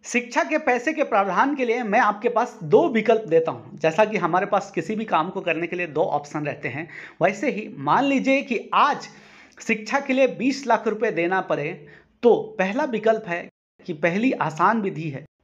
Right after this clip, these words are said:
जब आपका बेटा या बेटी हायर एजुकेशन में प्रवेश लेने वाला हो तो आप बैंक से कर्ज के रूप में बीस लाख रुपए का ऋण लें। अब जो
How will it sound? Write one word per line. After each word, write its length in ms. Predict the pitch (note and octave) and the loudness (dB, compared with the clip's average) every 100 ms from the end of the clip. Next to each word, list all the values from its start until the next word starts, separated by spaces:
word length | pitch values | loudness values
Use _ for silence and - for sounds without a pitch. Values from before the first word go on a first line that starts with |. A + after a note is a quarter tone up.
| - | -10
जब 220 | D3 A3+ | 0 2
आपका 280 | F#3 - G#3 | 2 2 0
बेटा 320 | D3+ D#3+ D#3+ | 2 0 2
या 140 | A#3 F#3 | 0 2
बेटी 480 | E3 D#3+ D#3+ D#3 D3+ | 0 -2 -6 -8 -6
हायर 340 | - G#3 A#3+ | 2 4 4
एजुकेशन 480 | G3+ E3+ G3+ F#3+ G3+ | 2 -2 -4 -4 -2
में 160 | F#3+ - | -6 -2
प्रवेश 380 | D3+ F3+ - - | 2 2 2 0
लेने 260 | G#3+ F#3 F3+ | -2 0 0
वाला 240 | D3+ C#3+ | 0 0
हो 240 | B2 D#3 | -4 -6
तो 320 | F#3+ F#3+ - - | -4 -6 -4 2
आप 240 | G3 G3+ D3 | 2 2 -2
बैंक 300 | D3 G3 G#3+ | 0 0 0
से 140 | A3+ - | -4 -4
कर्ज 280 | - F#3+ G#3 | 2 2 2
के 140 | A#3+ | 0
रूप 140 | F#3 E3 | 0 0
में 240 | D#3 F#3+ | -4 -2
बीस 260 | D3+ G#3+ G3 | -4 -6 -2
लाख 180 | F3+ F3 | -2 -2
रुपए 220 | D#3+ D3+ | -2 -2
का 220 | D3 B2+ | 0 -2
ऋण 220 | C3+ G#3+ A#3 | -2 0 2
लें। 220 | A#3+ - - - _ - _ _ | 2 0 -8 -20 _ -20 _ _
अब 160 | G#3 | -2
जो 120 | G3 | 0